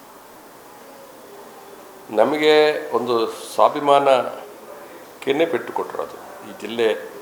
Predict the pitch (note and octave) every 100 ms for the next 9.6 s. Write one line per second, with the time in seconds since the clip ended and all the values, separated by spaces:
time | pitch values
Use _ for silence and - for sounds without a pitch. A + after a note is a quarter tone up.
0 | - - - - - G2 G2+ C#3 A#2+ A2
1 | G2+ - - - - - - B1 - -
2 | - - G#2 G#2 G#2 G#2 G#2+ G2 - -
3 | - - - - - - - F#2 - -
4 | - - - - - - - - - -
5 | - - - - - - - - D3 D3
6 | F3 E3+ F3+ E3+ C3 C3 D3+ D3 - G2+
7 | A#2+ D#3+ F3 D#3+ C#3+ C#3 B2+ A#2 B2 -
8 | F#2 F#2+ A2 G#2 G#2 G#2+ G#2+ - G2 A2
9 | A2+ G#2+ E2+ D2 C2+ C2+